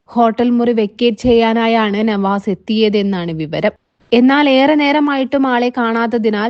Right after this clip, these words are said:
ഹോട്ടൽ ജീവനക്കാരൻ അന്വേഷിച്ചു ചെന്നപ്പോഴാണ് നവാസിനെ വീണ് കിടക്കുന്ന നിലയിൽ കണ്ടത്. ഇടവേളയ്ക്ക് ശേഷം സിനിമയിൽ സജീവമായി വരികയായിരുന്നു നവാസ്. ചലച്ചിത്ര നടൻ അബൂബക്കറിന്റെ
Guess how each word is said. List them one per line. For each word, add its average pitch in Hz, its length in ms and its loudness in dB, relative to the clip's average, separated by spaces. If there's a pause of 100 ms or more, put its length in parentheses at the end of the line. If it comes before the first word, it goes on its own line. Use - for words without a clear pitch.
(160)
ഹോട്ടൽ 233 400 0
ജീവനക്കാരൻ 247 760 0
അന്വേഷിച്ചു 233 540 -2
ചെന്നപ്പോഴാണ് 226 840 -2
നവാസിനെ 214 540 -2
വീണ് 208 340 -2
കിടക്കുന്ന 208 380 -2
നിലയിൽ 180 320 -4
കണ്ടത്. 170 400 -6 (100)
ഇടവേളയ്ക്ക് 196 600 -2
ശേഷം 226 460 -2
സിനിമയിൽ 214 600 0 (340)
സജീവമായി 247 840 0
വരികയായിരുന്നു 196 840 0
നവാസ്. 156 540 -8
ചലച്ചിത്ര 202 500 -2
നടൻ 214 380 -2
അബൂബക്കറിന്റെ 226 800 -2